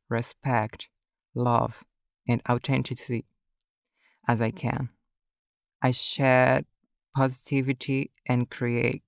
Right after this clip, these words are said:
possibility that extends beyond my personal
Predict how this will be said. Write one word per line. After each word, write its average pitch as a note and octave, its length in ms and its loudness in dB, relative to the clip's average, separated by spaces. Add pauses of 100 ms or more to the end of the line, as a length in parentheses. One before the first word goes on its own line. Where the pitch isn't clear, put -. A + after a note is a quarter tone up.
(580)
possibility B2 840 -2
that A#2+ 360 -4
extends A#2 520 -2
beyond A#2 480 2 (340)
my A#2+ 100 0
personal A2+ 600 -2